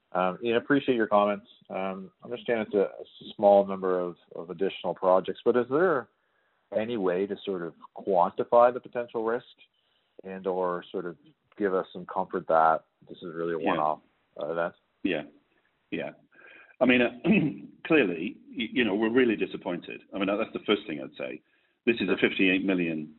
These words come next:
Speaker 2: deviation from where we expected this to land. So, so we're disappointed. Um, and I, I'll probably explain, like I said, I mean, this is, this arbitration has been running for over a decade.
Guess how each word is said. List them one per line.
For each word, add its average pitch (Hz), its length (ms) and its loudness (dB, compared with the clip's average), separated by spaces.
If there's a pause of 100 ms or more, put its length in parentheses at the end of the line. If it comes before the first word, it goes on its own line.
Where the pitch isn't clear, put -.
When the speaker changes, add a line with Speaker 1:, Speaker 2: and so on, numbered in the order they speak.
(260)
Speaker 2:
deviation 87 720 0
from 87 140 -8
where 85 160 -2
we 78 120 -2
expected 76 540 -6
this 78 120 -6 (100)
to 80 80 -4
land. 69 380 -6
So, 80 240 -2 (440)
so 113 80 4
we're 117 220 6
disappointed. - 640 -10 (220)
Um, 90 380 0 (760)
and 120 100 4
I, 123 60 4
I'll 127 120 0
probably 190 300 0
explain, 110 640 0 (1300)
like 139 220 2
I 123 40 -2 (120)
said, 113 200 4
I 92 40 -2
mean, 107 140 -4
this 127 200 -2
is, 107 160 -4
this 135 180 -2
arbitration 120 600 -2
has 87 80 -12
been 101 180 -8
running 95 420 -6 (1120)
for 98 140 -6
over 90 240 -4
a 73 100 -12
decade. 78 540 -6